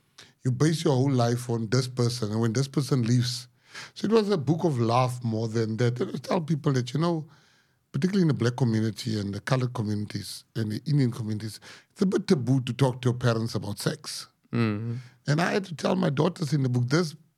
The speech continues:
Speaker 1: book is also dedicated to my daughters,
Speaker 2: Mm-hmm.
Speaker 1: telling my daughters that, "Listen, man,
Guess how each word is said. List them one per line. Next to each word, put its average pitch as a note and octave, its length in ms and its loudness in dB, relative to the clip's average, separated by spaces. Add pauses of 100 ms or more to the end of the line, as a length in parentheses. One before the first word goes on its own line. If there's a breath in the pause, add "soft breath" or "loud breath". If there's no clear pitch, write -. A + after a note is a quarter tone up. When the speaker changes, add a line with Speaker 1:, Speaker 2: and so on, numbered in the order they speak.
(120)
Speaker 1:
book D#3 240 2
is B2 120 -4
also C#3+ 260 0
dedicated A#2+ 440 0
to - 60 -6
my A2 160 0
daughters, A#2 640 -2 (240)
Speaker 2:
Mm-hmm. G#2+ 460 -4
Speaker 1:
telling D#3 200 4
my C#3+ 120 2
daughters A#2+ 460 -2
that, B2 180 0
"Listen, B2+ 420 -2
man, G#2 320 -8